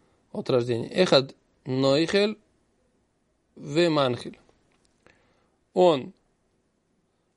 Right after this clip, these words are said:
наследует то имущество, которое ему выпадает, и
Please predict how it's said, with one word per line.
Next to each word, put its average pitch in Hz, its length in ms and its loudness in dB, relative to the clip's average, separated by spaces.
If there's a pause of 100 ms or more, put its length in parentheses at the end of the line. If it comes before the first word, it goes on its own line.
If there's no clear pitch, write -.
наследует 139 1120 0 (1200)
то 139 140 -2
имущество, 143 340 -2
которое 139 300 0
ему 135 320 0 (480)
выпадает, 139 800 2
и 202 320 0